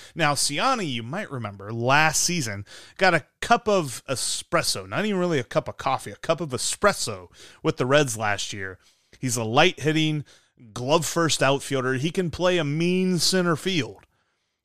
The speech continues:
But when he's at the plate, he's not scaring any pitcher in the major leagues. Uh, maybe he can develop into something there, but he's gonna be more of a defensive-minded dude. And then Nick Martini, uh, quick look at him.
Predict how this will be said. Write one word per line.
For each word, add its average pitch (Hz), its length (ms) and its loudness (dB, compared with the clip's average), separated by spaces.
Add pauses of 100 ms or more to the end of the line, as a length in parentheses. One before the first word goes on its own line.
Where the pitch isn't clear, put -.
But 120 220 -6
when 139 120 -4
he's 165 160 -2
at 180 160 2
the 170 80 -2
plate, 160 460 0 (180)
he's 135 240 -6
not 160 180 0
scaring 160 360 -2
any 147 160 0
pitcher 127 520 -2 (160)
in 131 180 -4
the 120 80 -4
major 113 260 -6
leagues. - 400 -12 (420)
Uh, 101 280 -2
maybe 135 360 -2
he 143 120 2
can 139 180 0
develop 143 400 2
into 139 160 0
something 151 400 -2
there, 147 220 0
but 120 380 0 (880)
he's 123 220 -2
gonna 139 180 4
be 135 140 6
more 135 240 6
of 123 80 2
a 127 60 2
defensive-minded 120 760 -4
dude. 127 300 0 (300)
And 147 100 0
then 156 100 4
Nick 214 180 4
Martini, 170 760 2 (680)
uh, 127 480 0
quick - 260 -2
look 170 180 -2
at 127 100 -4
him. 151 380 -2